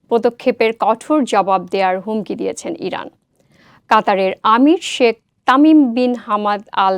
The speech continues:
থানির সঙ্গে ফোনে কথা বলার সময় ইরানের প্রেসিডেন্ট ইব্রাহিম রাইসি এ হুমকি দেন। ইব্রাহিম রাইসি বলেছেন, ইরান তার স্বার্থের বিরুদ্ধে সামান্যতম পদক্ষেপের কঠোর, ব্যাপক এবং বেদনাদায়ক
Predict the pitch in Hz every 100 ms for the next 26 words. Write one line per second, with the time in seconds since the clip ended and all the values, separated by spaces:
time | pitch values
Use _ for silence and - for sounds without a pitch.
0 | 180 - 202 208 - 190 180 196 277 -
1 | - _ - 277 302 302 220 - 202 196
2 | 190 - 214 226 349 - 214 202 196 -
3 | 254 254 - 330 381 - _ - 240 285
4 | 269 294 240 208 220 220 330 - 202 208
5 | - - - - _ _ _ _ _ -
6 | 294 311 349 330 269 254 254 - 269 233
7 | 202 - 262 453 _ _ - 294 320 349
8 | 359 285 269 - 277 254 - - 330 233
9 | 233 208 - 285 - - 311 311 294 277
10 | 247 240 240 220 220 262 214 202 - 208
11 | - 302 427 - - _ 233 175 220 233
12 | 339 381 - 233 208 214 214 _ _ -
13 | 175 247 269 320 294 254 240